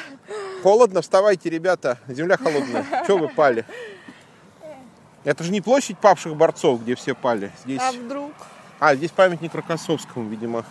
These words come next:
Speaker 1: в этом всё дело.
Speaker 2: Да,
Speaker 1: Ну,
Speaker 2: и
Speaker 1: получается, что мы как-то за объективность топим. Собственно, чего и следовало ожидать, потому что все же за субъективность сейчас. Значит, мы, получается, за объективность. Это как, э,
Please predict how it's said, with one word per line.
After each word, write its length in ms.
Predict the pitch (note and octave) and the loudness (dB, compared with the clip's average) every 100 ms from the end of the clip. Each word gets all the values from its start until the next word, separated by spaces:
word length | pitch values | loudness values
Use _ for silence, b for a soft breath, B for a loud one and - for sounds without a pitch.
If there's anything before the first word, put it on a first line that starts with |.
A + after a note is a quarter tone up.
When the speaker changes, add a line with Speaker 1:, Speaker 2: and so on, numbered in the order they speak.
| - | -6
Speaker 1:
в 40 | |
этом 220 | A#2+ - G2+ | -6 -4 -14
всё 160 | - G2+ | -14 -10
дело. 160 | G#2 G2 G2 - - - - - - - - - - - - - - - - - - - B B B B B - - - - | -10 -10 -16 -20 -20 -20 -20 -20 -20 -18 -18 -18 -16 -16 -16 -16 -14 -16 -16 -14 -8 -2 B B B B B -14 -14 -12 0
Speaker 2:
Да, 220 | B3+ D4+ | 6 8
Speaker 1:
Ну, 200 | - C#4+ | 10 8
Speaker 2:
и 40 | B3+ | 6
Speaker 1:
получается, 520 | B3 C4+ B3 G#3+ G#3 | 4 6 4 4 -2
что 180 | - G#3 | 0 0
мы 120 | G#3+ | 2
как-то 300 | G#3 G3 G3+ | 0 0 -2
за 180 | E3+ F#3+ | 2 2
объективность 680 | F3+ F#3+ - A#3+ A#3+ G3+ - | 2 -4 -8 -8 -4 -6 0
топим. 360 | D3 A#2 A2 - - - | 0 2 -6 -10 -18 -12
Собственно, 280 | - D3 - | -4 -2 -2
чего 140 | - E3 | 4 4
и 20 | |
следовало 440 | - D#3+ C3+ C#3 C#3 | 6 2 4 6 4
ожидать, 380 | C3 C#3+ F3+ - | 4 2 2 4
потому 200 | D#3 C#3+ | 2 2
что 140 | D#3+ | -2
все 240 | - F#3 | 4 4
же 60 | C#3 | 4
за 60 | D3 | -2
субъективность 680 | E3 D3+ D3+ - G#3+ F3+ - | -6 -4 -6 -4 -6 -6 -8
сейчас. 340 | - G#2 - - B B B B B B - | -8 -8 -8 -18 B B B B B B 0
Значит, 240 | A#2+ - | 0 2
мы, 80 | D3+ | 0
получается, 520 | C#3+ C3+ E3 C#3+ - | 2 2 4 4 2
за 100 | C#3 | -2
объективность. 680 | C3+ C#3 - E3+ D#3+ B2+ - | 0 -4 -10 -8 -6 -8 -12
Это 140 | B2 | -6
как, 260 | B2+ D3 - | 2 2 4
э, 180 | D#3 | 2